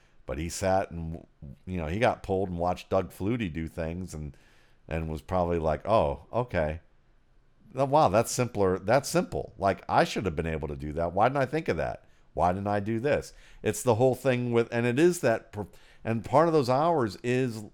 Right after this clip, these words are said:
literally doing that performance. I mean, I think about, like, you know, they, t-, you know, I remember watching a twenty twenty episode on gun, on gun training. Um, and my father-in-law was a,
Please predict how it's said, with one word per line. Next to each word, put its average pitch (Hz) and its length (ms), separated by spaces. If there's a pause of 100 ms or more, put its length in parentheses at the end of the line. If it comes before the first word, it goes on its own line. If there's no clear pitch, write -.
(120)
literally 117 580
doing 107 540
that 101 260
performance. 110 500
I 104 40
mean, 104 100
I 101 80
think 113 240
about, 98 340
like, 92 280 (800)
you 107 120
know, 98 200
they, 98 140
t-, - 200 (140)
you 104 140
know, 80 360 (720)
I 110 40
remember 131 240
watching 117 400
a 98 60
twenty 110 320
twenty 104 400
episode 92 420
on 82 260
gun, 87 400 (200)
on 78 540
gun 95 220
training. 64 440 (560)
Um, 73 260
and 90 140
my 98 200
father-in-law 90 760
was 78 260
a, 71 320